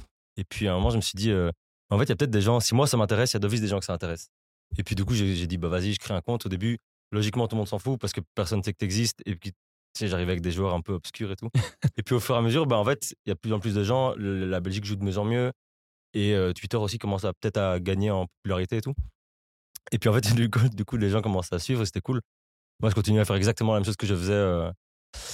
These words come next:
Speaker 1: euh, à ce moment-là, quoi. Peut-être un peu moins de temps et d'énergie que j'en avais, euh, au tout début, euh, quand je faisais des fiches pour les joueurs pour présenter, euh, pour présenter, euh, bah, Onana, par exemple, j'avais fait ça au début, euh.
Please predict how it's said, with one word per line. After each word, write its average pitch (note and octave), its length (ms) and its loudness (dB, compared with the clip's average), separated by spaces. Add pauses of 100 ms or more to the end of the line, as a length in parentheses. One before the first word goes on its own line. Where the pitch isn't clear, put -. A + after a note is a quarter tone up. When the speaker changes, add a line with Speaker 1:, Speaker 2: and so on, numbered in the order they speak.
(260)
Speaker 1:
euh, F2 180 4
à E2+ 60 2
ce - 100 -4
moment-là, F#2+ 220 4
quoi. F2 240 -4 (160)
Peut-être A#2 200 2
un G#2+ 40 4
peu C3+ 100 4
moins C3+ 180 6
de B2 60 4
temps B2+ 180 6
et A#2+ 40 4
d'énergie G#2+ 360 4
que G#2+ 80 0
j'en G#2 80 4
avais, F#2+ 180 4
euh, F#2+ 240 2
au F2+ 40 -2
tout G#2+ 160 -4
début, G#2 320 2
euh, F2+ 200 2
quand F2+ 180 0
je E2+ 340 -2 (280)
faisais F#2 140 0
des F#2 100 -2
fiches - 300 -4
pour G2 140 -2
les F#2 60 0
joueurs F#2 280 0
pour - 120 -14
présenter, E2+ 360 -2
euh, E2 260 0 (880)
pour F#2+ 100 -4
présenter, F2 400 0
euh, E2 500 2
bah, F2 140 0
Onana, F#2 320 2
par G2 120 -6
exemple, F#2+ 180 -2
j'avais F2+ 120 -4
fait - 80 -12
ça F#2 140 -4
au F2+ 60 -2
début, F#2 300 -6
euh. F2 240 -2